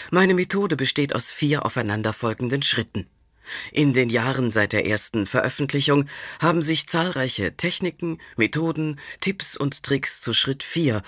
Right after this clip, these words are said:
Aktivitäten angesammelt, wovon mehr als die Hälfte hier erstmals im Hörbuch vorgestellt werden. Alle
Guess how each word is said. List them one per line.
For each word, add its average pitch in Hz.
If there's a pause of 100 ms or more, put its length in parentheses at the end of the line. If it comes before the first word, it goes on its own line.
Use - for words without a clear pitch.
(180)
Aktivitäten 143
angesammelt, 110 (340)
wovon 170
mehr 202
als 151
die 135
Hälfte 127
hier 175
erstmals 131
im 135
Hörbuch 113
vorgestellt 87
werden. - (540)
Alle 123